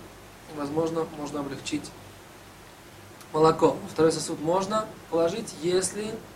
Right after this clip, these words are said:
оно не, если вода не, не до такой степени горячая, что она, э, что рука в неё обжигается. Теперь, э, перемолотый кофе,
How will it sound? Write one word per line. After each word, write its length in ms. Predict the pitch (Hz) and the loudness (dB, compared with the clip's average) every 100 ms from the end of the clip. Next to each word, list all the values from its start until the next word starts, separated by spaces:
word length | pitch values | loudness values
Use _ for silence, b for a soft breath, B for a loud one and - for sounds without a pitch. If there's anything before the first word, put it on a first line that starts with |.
| - - - | -20 -20 -12
оно 260 | 139 160 170 | -4 -2 -2
не, 260 | 165 160 165 | -2 -2 -2
если 340 | 170 165 170 | -2 -4 -2
вода 220 | 156 165 | 2 2
не, 80 | 165 | 2
не 340 | 160 - 165 | -4 -10 -10
до 140 | 160 160 | -2 -2
такой 140 | 170 | -2
степени 300 | 160 170 165 | -6 -8 -2
горячая, 480 | 151 156 185 196 208 208 - - - - | 2 4 2 -2 -6 -10 -16 -18 -20 -16
что 380 | - - - 156 | -12 -12 -2 0
она, 440 | 143 156 156 175 180 - - - - - - - | 0 2 2 2 -2 -12 -18 -20 -20 -20 -20 -16
э, 720 | 139 131 131 131 131 131 127 131 - | -12 -10 -10 -10 -10 -8 -10 -10 -14
что 160 | - 151 | -4 -2
рука 220 | 156 165 | 2 2
в 60 | |
неё 140 | 165 147 | 2 0
обжигается. 520 | 139 143 143 120 - - - - - - - - - - - - - - - | 0 4 4 4 -4 -12 -18 -20 -20 -20 -20 -20 -20 -18 -18 -18 -18 -18 -16
Теперь, 360 | - 160 156 - - - - - | 8 10 10 2 -10 -18 -20 -12
э, 480 | 143 135 135 135 135 - - - - - | -8 -6 -4 -4 -6 -10 -16 -20 -10 0
перемолотый 500 | 160 185 190 160 151 | 2 4 4 4 2
кофе, 220 | 151 | 2